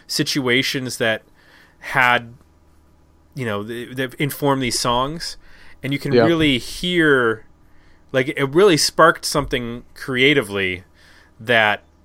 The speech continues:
Speaker 1: is, I, I can't even, I, there's not anything that compares to this that doesn't come off as sort of silly or, or melodramatic. Like, this is not melodramatic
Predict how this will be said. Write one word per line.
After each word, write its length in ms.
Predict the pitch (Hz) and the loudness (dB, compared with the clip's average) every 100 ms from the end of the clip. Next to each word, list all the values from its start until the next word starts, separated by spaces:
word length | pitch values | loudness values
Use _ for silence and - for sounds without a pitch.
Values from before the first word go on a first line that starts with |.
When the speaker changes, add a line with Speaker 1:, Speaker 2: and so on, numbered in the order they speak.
| _ _ - | _ _ -12
Speaker 1:
is, 300 | 127 107 - _ _ - | -10 -10 -12 _ _ -16
I, 160 | 139 139 | -14 -10
I 80 | - | -10
can't 300 | - 165 175 | -6 -4 -2
even, 180 | 156 135 - | -2 -4 -4
I, 200 | 131 117 120 | -8 -8 -8
there's 200 | 139 123 | -8 -4
not 320 | 135 156 156 _ _ _ _ _ - | 0 0 -2 _ _ _ _ _ -6
anything 400 | 165 190 196 220 | -4 -4 -4 -2
that 220 | 202 165 _ _ _ - - - | 0 -2 _ _ _ -20 -20 -6
compares 500 | 170 147 170 175 165 | -4 -2 2 2 0
to 60 | 151 | -2
this 180 | 147 - | -2 -2
that 140 | 131 | -4
doesn't 280 | 151 143 147 | -2 -2 -4
come 240 | - 139 | -6 -4
off 260 | 127 127 - | -2 -2 -4
as 100 | 120 | -8
sort 300 | - 139 120 | -4 -4 -2
of 340 | 107 95 - _ _ _ _ _ _ _ _ | -4 -6 -18 _ _ _ _ _ _ _ _
silly 640 | - - 160 131 98 82 78 _ _ _ _ _ _ _ _ _ _ | -8 -4 -2 -2 -4 -8 -18 _ _ _ _ _ _ _ _ _ _
or, 640 | 135 120 110 107 101 104 - | -4 0 2 4 2 0 -4
or 480 | 135 113 104 101 - _ _ _ _ _ _ - _ _ _ _ - | -4 0 2 0 -4 _ _ _ _ _ _ -20 _ _ _ _ -6
melodramatic. 1000 | 151 139 135 135 120 110 107 98 85 - | 0 4 4 2 2 2 2 2 -2 -10
Like, 140 | 139 113 | -10 -4
this 180 | 185 185 | -2 -2
is 100 | 139 | 0
not 320 | 139 160 135 | 2 2 2
melodramatic 920 | 135 135 127 123 113 110 104 - | 0 2 0 0 2 4 2 0